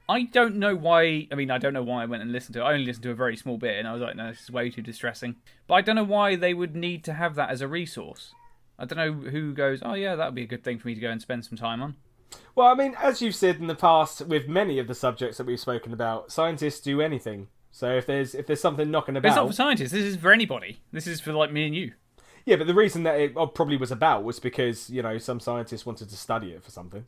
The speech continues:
Speaker 1: Yeah.
Speaker 2: I shouldn't imagine people are just banding it about thinking, like, "Oh, it's the latest Kesha track. This
Speaker 1: Yeah.
Speaker 2: would be funny. This is entertainment. Someone's
Speaker 1: Oh, no, I'm
Speaker 2: dying,
Speaker 1: sure,
Speaker 2: please."
Speaker 1: but it's still, I don't know why, a bit like those, how we started talking about these horrible videos, I don't really understand why it is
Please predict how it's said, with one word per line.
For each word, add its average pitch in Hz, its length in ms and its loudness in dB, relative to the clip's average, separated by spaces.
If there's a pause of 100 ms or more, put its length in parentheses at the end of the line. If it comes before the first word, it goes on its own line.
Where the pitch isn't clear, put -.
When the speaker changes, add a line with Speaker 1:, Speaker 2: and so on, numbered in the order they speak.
(540)
Speaker 1:
Yeah. 156 300 -6 (440)
Speaker 2:
I 139 60 -8
shouldn't 160 240 0
imagine 135 360 0
people 131 280 0
are 123 40 -6
just 120 180 -6
banding 127 320 2
it 127 40 -4
about 120 300 0
thinking, 117 340 -6
like, 117 180 -2
"Oh, 123 100 0
it's 117 120 -4
the 131 60 -4
latest 120 280 -2
Kesha 123 320 -6
track. - 380 -12 (680)
This 123 80 -4
Speaker 1:
Yeah. 123 60 -2
Speaker 2:
would 120 60 -2
be 120 60 0
funny. 123 300 2
This 127 160 -2
is 117 100 -4
entertainment. 110 680 -6 (520)
Someone's 226 280 0
Speaker 1:
Oh, - 20 4
no, 220 160 6
I'm - 60 2
Speaker 2:
dying, - 80 -4
Speaker 1:
sure, 185 180 2
Speaker 2:
please." - 60 -2
Speaker 1:
but - 120 0
it's - 120 -8
still, 170 180 2
I 160 60 6
don't 165 260 0
know 151 160 0
why, 143 260 -4
a 135 60 -8
bit 156 160 0
like 135 180 -2
those, 135 520 -4
how 131 160 -4
we 127 80 -6
started 127 440 -2
talking 120 240 -8
about 113 160 -10
these 123 360 -6
horrible 120 260 -2
videos, 117 400 -6
I 127 60 -4
don't 139 200 -2
really 135 140 -6
understand 123 460 -6
why 120 220 2
it 117 160 -4
is 123 340 -8